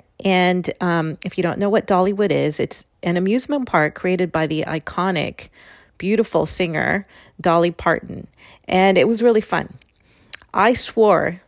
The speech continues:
that I wasn't gonna ride any roller coasters, but my sister peer pressured me into riding a couple of them. And I'm gonna post a funny picture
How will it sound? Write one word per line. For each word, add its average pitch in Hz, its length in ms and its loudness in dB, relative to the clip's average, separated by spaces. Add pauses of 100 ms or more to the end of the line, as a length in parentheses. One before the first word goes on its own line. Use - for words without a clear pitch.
that 185 240 2
I 180 80 2
wasn't 170 340 0
gonna 190 160 -2
ride 156 280 0
any 170 180 -4
roller 156 300 0
coasters, - 580 -8 (400)
but 160 400 0
my 151 160 -4
sister 76 760 0 (120)
peer - 240 0
pressured 175 480 -2
me 160 400 -4 (260)
into 175 260 -4
riding 147 300 -2
a 143 80 -4
couple 147 380 -6
of 139 100 -2
them. 113 380 -4
And 165 180 -4
I'm 165 120 -4
gonna 220 180 -2
post 214 320 0
a 185 40 0
funny 165 280 -4
picture 160 500 -2